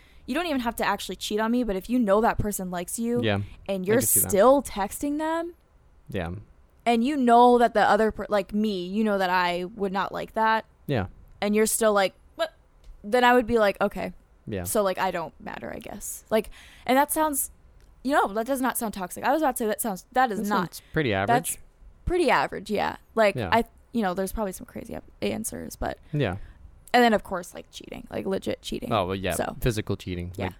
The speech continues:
Speaker 2: yeah.
Speaker 1: What about you?
Speaker 2: Um, I, I'd say the same. I, I was gonna say basically the same things, but in my words, it would be you are having a conversation or a relationship with an individual that you know is interested in you, and you are,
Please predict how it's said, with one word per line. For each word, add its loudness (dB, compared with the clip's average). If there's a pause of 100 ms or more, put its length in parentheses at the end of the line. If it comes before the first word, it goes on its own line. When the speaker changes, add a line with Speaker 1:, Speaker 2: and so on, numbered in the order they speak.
(200)
Speaker 2:
yeah. -6 (240)
Speaker 1:
What -2
about -2
you? -12
Speaker 2:
Um, 2
I, -4
I'd -6
say 0
the -2
same. 0
I, 0
I -2
was 0
gonna 0
say 0 (240)
basically 0
the 0
same 0
things, -6 (100)
but -2 (100)
in -2
my 0
words, -2
it -4
would -2
be -4 (280)
you -2
are 4
having -2 (120)
a -6
conversation -4
or -4
a -2
relationship -2
with -2
an -4
individual -4 (560)
that -2
you -4
know 2
is 0
interested -2
in -4
you, -6
and -6
you -4
are, -4